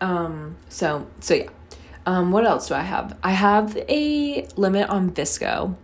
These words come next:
but I do edit all my photos on there, and so it's hard. Like, I normally go over my limit, but I try not to check my feed. Y-, I try only to go over my limit when I'm just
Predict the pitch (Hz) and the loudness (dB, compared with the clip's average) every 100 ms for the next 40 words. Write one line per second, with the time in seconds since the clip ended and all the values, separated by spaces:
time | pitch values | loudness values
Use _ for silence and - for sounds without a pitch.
0 | - - - - - - 170 190 185 180 | -18 -20 -20 -20 -20 -10 2 4 6 4
1 | - - - - - - - - 190 185 | 2 -4 -8 -10 -20 -20 -20 0 0 0
2 | - 190 196 - 185 185 - 175 170 - | 2 6 6 6 4 0 0 -2 -2 0
3 | 147 180 202 214 214 220 202 190 170 - | 0 2 2 2 2 2 2 0 -2 -4
4 | - 143 156 151 160 165 170 165 170 190 | -2 0 0 -2 -2 0 2 2 2 2
5 | 196 - 160 165 170 175 170 175 - 170 | 2 4 2 2 0 0 0 -2 -2 -2
6 | 165 - 156 156 156 - - 165 160 165 | -2 0 0 2 -2 -6 -6 -4 -4 -6
7 | - 143 156 175 - - - - - - | -6 -4 0 0 0 -8 -18 -18 -18 -10
8 | - 104 - - 170 - 165 165 170 170 | -6 -6 -2 0 0 2 2 2 0 -2
9 | 175 156 - - - - 165 160 170 - | -6 -6 -12 -20 -20 -16 -6 2 4 4
10 | 170 175 170 165 160 160 160 160 160 156 | 4 2 0 0 0 0 -2 -2 -4 -4
11 | - - - - 160 151 139 - 151 147 | -10 -14 -10 -4 -4 -4 -8 -2 -2 0
12 | - | -6